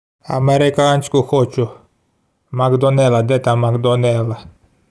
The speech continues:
Ну досить вже кричать. Ну всю Америку Макдонела да Макдонела. Десь знайдемо. Макдонела, Макдонела, та заспокойся ти. Може там твоя трава. Поїдемо там пошукаємо.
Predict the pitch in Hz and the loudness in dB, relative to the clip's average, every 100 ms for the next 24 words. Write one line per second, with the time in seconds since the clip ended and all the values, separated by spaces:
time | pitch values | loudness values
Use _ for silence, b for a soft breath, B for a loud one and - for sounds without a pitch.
0 | - 113 117 117 135 135 131 123 123 135 | -10 -4 -2 0 0 2 0 2 2 0
1 | 117 127 110 - _ - 117 - 127 123 | 0 0 -2 -8 _ -10 -10 -2 0 2
2 | 120 113 117 117 120 120 123 139 131 113 | 2 0 -2 -2 0 0 2 2 2 0
3 | 117 113 117 117 117 113 110 - _ _ | 0 0 0 -2 0 -2 -4 -10 _ _
4 | _ _ _ _ _ 117 117 123 139 131 | _ _ _ _ _ -8 -6 -4 -2 0
5 | 131 120 143 139 143 160 160 151 147 135 | 0 0 0 0 0 0 0 2 0 0
6 | 127 131 139 147 151 135 110 120 127 - | -2 -2 0 2 2 2 2 0 2 0
7 | 143 160 123 117 120 - _ _ _ _ | 2 2 2 -2 -6 -18 _ _ _ _
8 | _ 120 117 123 139 131 131 117 117 - | _ -6 -4 0 0 2 2 0 0 -2
9 | 123 123 113 110 - _ _ 127 123 120 | 0 2 0 -2 -12 _ _ -4 -2 -2
10 | 110 123 120 120 123 117 107 104 | 0 -2 -2 -4 -2 -2 -2 -4